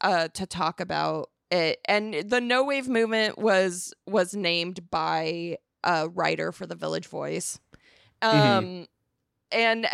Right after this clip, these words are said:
Speaker 1: they were like, "Fine, it has the word "no" in it, so that's good." <laughs> So I just think, like, you know, what are you gonna do?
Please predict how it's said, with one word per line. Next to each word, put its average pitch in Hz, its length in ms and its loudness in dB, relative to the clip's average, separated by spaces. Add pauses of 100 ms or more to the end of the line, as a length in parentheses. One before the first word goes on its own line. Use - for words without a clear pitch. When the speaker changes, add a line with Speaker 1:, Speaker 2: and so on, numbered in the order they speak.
Speaker 1:
they 240 160 2
were 240 120 2
like, 208 200 2
"Fine, 156 480 0
it - 140 0
has 233 200 2
the 254 80 2
word 208 300 0
"no" 156 420 0
in 147 120 -4
it, 147 240 -4
so 185 120 -2
that's 170 260 -2
good." 156 440 -2
<laughs> 302 60 2 (2250)
So - 100 0
I 311 300 4
just 403 200 0
think, 330 260 0
like, 269 420 2
you 269 200 0
know, 170 420 2 (320)
what 254 240 0
are 262 40 -6
you 240 100 -2
gonna 165 200 4
do? 156 400 0